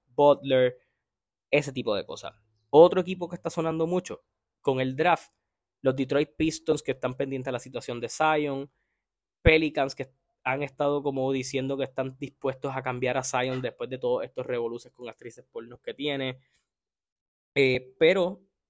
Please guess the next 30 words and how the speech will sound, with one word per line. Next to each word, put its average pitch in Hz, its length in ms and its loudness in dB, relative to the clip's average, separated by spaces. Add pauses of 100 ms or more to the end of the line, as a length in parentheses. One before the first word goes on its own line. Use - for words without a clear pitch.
(220)
eh, 120 500 -2 (220)
ellos 135 160 -2
están 147 180 -6
buscando 147 360 -8
un, 139 340 -12
un 131 640 -8 (240)
top 139 380 2
three 139 260 -6 (400)
pick. 190 240 -2
Sabemos 110 340 -6
que - 80 -14
San 127 140 -6
Antonio 120 240 -4
no 120 80 -4
va 120 80 -2
a 120 40 -6
cambiar 127 240 -4
el 139 100 -4
de 120 80 0
ellos, 117 180 -4
o 131 60 -4
las 120 80 -8
negociaciones 117 560 -10
se 120 100 -8
mantienen 113 380 -10
en 110 80 -18
Portland 214 500 -4 (540)
o 127 80 -12
se 135 120 -6
mantienen 123 460 -8